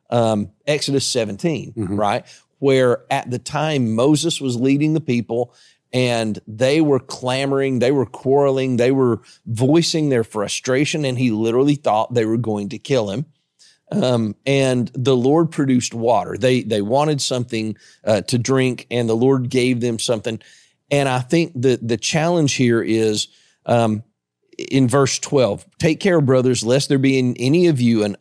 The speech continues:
Speaker 1: evil, unbelieving heart, leading to, leading you to fall away from the living God. But exhort one another every day, as long as it is called today, that none of you may be hardened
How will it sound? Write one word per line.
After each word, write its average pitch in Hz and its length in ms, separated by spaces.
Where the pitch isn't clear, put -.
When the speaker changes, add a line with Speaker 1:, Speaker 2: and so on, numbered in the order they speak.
Speaker 1:
evil, 165 420
unbelieving 120 580
heart, 120 320
leading 147 460
to, 131 480
leading 160 340
you 127 140
to 110 60
fall 135 320
away 117 260
from 120 180
the 120 80
living 101 360
God. 107 360
But 127 140
exhort 147 460
one 147 160
another 120 380
every 131 360
day, 104 320
as 104 200
long 117 220
as 127 100
it 123 60
is 117 80
called 123 240
today, 107 240
that 95 100
none 131 180
of 123 100
you 117 80
may 110 160
be 101 160
hardened 123 500